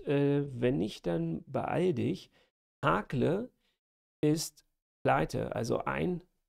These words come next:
Toilettenpapierhersteller ist insolvent und hat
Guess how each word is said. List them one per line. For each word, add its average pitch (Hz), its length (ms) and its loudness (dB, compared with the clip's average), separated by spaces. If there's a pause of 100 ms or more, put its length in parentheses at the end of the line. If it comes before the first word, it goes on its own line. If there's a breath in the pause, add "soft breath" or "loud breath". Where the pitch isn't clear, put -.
(240)
Toilettenpapierhersteller 139 1160 -4 (180)
ist - 400 -2 (260)
insolvent 156 800 2 (600)
und 151 460 4
hat - 340 -4